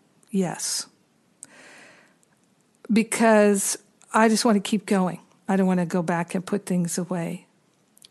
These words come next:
But I do put things away because I feel the neater environment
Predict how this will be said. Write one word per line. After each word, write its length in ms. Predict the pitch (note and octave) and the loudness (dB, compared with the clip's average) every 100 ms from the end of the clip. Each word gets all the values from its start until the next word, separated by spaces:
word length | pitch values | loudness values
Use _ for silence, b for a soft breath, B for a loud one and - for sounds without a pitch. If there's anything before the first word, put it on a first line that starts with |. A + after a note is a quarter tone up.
| _ | _
But 320 | D4+ B3+ G#3 - | 0 0 -2 -2
I 140 | G#3 | 0
do 220 | G3+ B3 D4 | 0 0 0
put 260 | - G#3+ | 0 -2
things 340 | - F3+ F3 G3 | 0 0 -2 -2
away 520 | F3 E3+ D#3 E3+ - - | -4 -4 -4 -6 -10 -10
because 720 | G3 - - G3 F#3 F3 - b b b b b b b b _ _ _ - | -8 -6 -2 0 0 -2 -6 b b b b b b b b _ _ _ 2
I 500 | G#3+ G#3 G#3 G#3+ - | 6 6 4 2 -4
feel 800 | - - G#3+ F#3+ F3+ F3 F3 F3 _ _ _ _ _ _ _ _ _ _ _ | -12 -4 0 2 2 2 0 -4 _ _ _ _ _ _ _ _ _ _ _
the 520 | G3+ G3+ F#3 F3+ F3 - | -6 -2 0 0 -2 0
neater 400 | G3 A3 G#3 F#3+ | 4 4 4 2
environment 800 | F3+ E3+ F3+ G#3 A3 B3+ D4 | 0 0 2 4 4 2 0